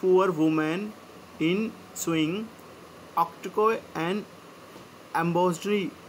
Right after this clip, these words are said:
the women product handmade object for sale. On two thousand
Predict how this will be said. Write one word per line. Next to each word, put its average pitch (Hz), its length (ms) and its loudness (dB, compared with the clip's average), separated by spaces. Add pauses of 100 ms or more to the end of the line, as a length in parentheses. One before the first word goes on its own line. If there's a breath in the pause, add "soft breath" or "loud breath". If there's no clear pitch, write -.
the 143 380 0 (220)
women 180 420 2 (720)
product 170 480 0 (140)
handmade 160 800 0 (180)
object 147 500 -2
for 185 240 0
sale. 127 380 -2 (1080)
On 180 380 0
two 185 120 2
thousand 175 600 -2